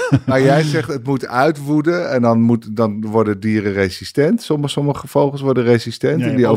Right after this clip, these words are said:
Speaker 2: overleven het.
Speaker 1: je hebt altijd vogels die het, eh, die het overleven.
Speaker 2: Ja.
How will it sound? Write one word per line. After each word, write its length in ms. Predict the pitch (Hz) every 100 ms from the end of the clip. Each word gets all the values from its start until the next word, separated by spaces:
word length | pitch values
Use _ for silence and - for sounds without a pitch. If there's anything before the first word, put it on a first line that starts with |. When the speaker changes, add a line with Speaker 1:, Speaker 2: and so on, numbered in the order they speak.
| -
Speaker 2:
overleven 360 | 120 139 147 156
het. 160 | 165 -
Speaker 1:
je 40 |
hebt 120 | 131
altijd 220 | 151 123
vogels 300 | 143 131 110
die 160 | - 123
het, 180 | 117 -
eh, 80 | 117
die 100 | 113
het 80 | -
overleven. 540 | 104 107 117 131 180 - -
Speaker 2:
Ja. 360 | 101 87 -